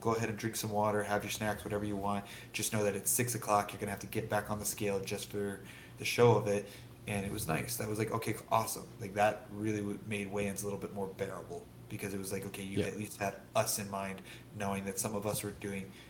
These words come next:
Speaker 1: huge weight cuts. Like myself, I cut sixteen pounds in twelve days. So the ability to get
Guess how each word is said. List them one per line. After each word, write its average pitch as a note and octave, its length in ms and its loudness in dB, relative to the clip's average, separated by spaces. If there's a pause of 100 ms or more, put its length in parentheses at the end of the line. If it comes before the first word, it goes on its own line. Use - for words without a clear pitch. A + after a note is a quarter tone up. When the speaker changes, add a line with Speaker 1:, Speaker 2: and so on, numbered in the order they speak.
(140)
Speaker 1:
huge G#2+ 320 -2
weight G2 260 -4
cuts. F#2+ 260 -2
Like F#2+ 140 -4 (100)
myself, G2 440 -4
I G2 120 -4
cut G2+ 280 -6
sixteen A2 420 -4
pounds G2 400 -4
in F#2+ 80 -10
twelve F#2+ 300 -8
days. - 380 -8 (400)
So F#2+ 400 0 (340)
the - 100 -6
ability A2+ 380 2
to G#2+ 80 -4
get G2 160 -6